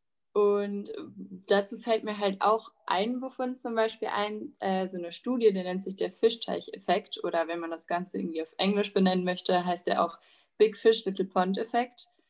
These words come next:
Und, ähm, ja, der beschreibt irgendwie ganz gut, was so in Toms Klasse passiert ist. Äh, kleiner Fact am Rande ist das übrigens eine Studie, die von einer unserer Professorinnen untersucht wurde. Und, äh, an dieser Stelle möchte ich mal einen Shoutout an unsere Professorin, Frau Doktor Preckel, richten. <laughs>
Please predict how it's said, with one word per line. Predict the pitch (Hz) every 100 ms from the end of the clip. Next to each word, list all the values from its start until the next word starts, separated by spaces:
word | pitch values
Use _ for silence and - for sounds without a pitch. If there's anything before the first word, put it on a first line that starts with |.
| _ _ _
Und, | 202 196 196 196 196 -
ähm, | 196 190 190 190 190 - -
ja, | 190 175
der | 190
beschreibt | 196 - 202 196 _
irgendwie | 202 208 202
ganz | 208 214
gut, | - 247 -
was | 175 -
so | 175 180
in | 185 180
Toms | 196 185 185 -
Klasse | 185 185 180 - _ -
passiert | 196 196 190 190 -
ist. | 175 196 - _ _ _ _
Äh, | - 175 175
kleiner | - 185 208
Fact | 202 190 -
am | 175
Rande | 175 180 190
ist | -
das | 170 185
übrigens | 180 175 185 190
eine | 196
Studie, | 196 240 226
die | 196 202 202 _
von | 196
einer | 196 202 196
unserer | 202 196
Professorinnen | 214 202 190 208 190 165
untersucht | 165 175 - - _
wurde. | 190 190 226
Und, | - 196 196
äh, | 190 185 190 226
an | 220
dieser | 220 208
Stelle | - 208 208
möchte | 196 202
ich | 196
mal | 190
einen | - 180
Shoutout | 196 220 254 233 226
an | 208
unsere | 208 202 196
Professorin, | 202 196 - 202 220 202
Frau | 214
Doktor | 208 214 202
Preckel, | 196 214 196 190
richten. | 180 196 - 269
<laughs> | 302